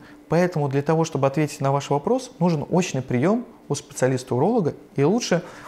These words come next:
с методами узи диагностики. Следующий вопрос про выпуски варикоцеле.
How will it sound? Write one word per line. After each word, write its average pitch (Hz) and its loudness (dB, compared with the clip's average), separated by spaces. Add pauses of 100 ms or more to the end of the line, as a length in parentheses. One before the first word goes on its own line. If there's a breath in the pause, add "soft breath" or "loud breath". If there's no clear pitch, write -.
(160 loud breath)
с - -4
методами 139 0
узи 120 2
диагностики. 110 -4 (460 loud breath)
Следующий 135 2
вопрос 233 0
про 175 2
выпуски 143 0
варикоцеле. 127 -2